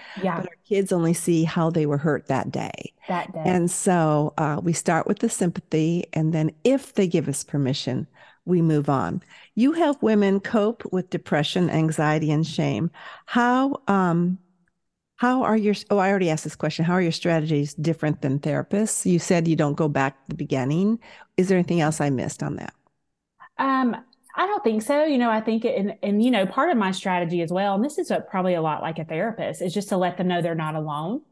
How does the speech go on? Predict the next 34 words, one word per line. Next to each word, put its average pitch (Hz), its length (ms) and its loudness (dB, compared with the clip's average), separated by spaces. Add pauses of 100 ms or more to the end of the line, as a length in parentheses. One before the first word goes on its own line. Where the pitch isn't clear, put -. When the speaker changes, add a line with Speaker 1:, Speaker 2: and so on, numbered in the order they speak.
Speaker 2:
Hmm. 160 180 -2 (140)
Speaker 1:
to - 80 -8
let 170 180 -2
them 175 120 -2
know 165 140 0
that 165 120 0
it's 156 220 -6
not 165 260 -4
just 160 320 -8
them. 175 360 -4
You 180 80 0
know, 160 120 -4
I, 170 240 -6 (340)
and 185 140 0
I 185 140 0
also, 180 340 -2
you 180 180 2
know, 165 380 0 (380)
there 190 180 2
is 180 140 0
that 165 200 0
empathy 190 440 0
for 185 120 0
me 196 300 2
because 185 260 -2
I've 170 220 -2
been 180 240 2
there. 247 380 0
I 190 80 -4
know 170 240 -2
what 165 220 -4
that 147 260 -4
feels 170 280 -2
like. 220 480 -2